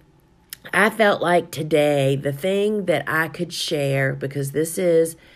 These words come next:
like, mid-March, or actually I think it's, like, the second week of March, and this is the time that so many people are doing tons of seed starting, making beds, which is what I'm gonna be doing.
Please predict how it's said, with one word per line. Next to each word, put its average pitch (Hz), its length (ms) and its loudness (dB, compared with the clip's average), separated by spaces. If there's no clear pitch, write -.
like, 139 220 -4
mid-March, 147 760 0
or - 80 -4
actually - 380 -6
I 143 80 -6
think 139 240 -6
it's, 139 140 -6
like, 131 160 -6
the 139 60 -10
second 139 420 -6
week 139 200 -4
of 135 120 -6
March, 143 480 -2
and 190 180 2
this 247 180 8
is 277 160 2
the 262 120 2
time 185 460 2
that - 140 0
so 196 300 4
many 240 260 2
people 190 800 2
are 139 560 0
doing 143 540 2
tons 175 400 -2
of 262 100 2
seed 202 400 0
starting, 180 800 2
making 156 440 2
beds, 190 760 2
which 143 220 -2
is 139 100 -6
what 147 160 0
I'm 165 240 -2
gonna 202 220 -4
be 196 100 -4
doing. 190 460 -2